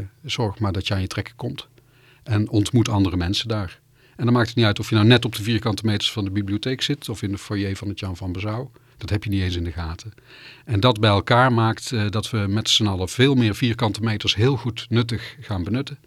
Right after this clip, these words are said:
Goed gaan benutten. En dat die, eh, dat die sfeer er heerst van bedrijvigheid, ook overdag.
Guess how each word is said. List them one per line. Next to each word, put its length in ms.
Goed 220
gaan 160
benutten. 380
En 260
dat 140
die, 360
eh, 60
dat 140
die 100
sfeer 380
er 80
heerst 240
van 140
bedrijvigheid, 680
ook 220
overdag. 540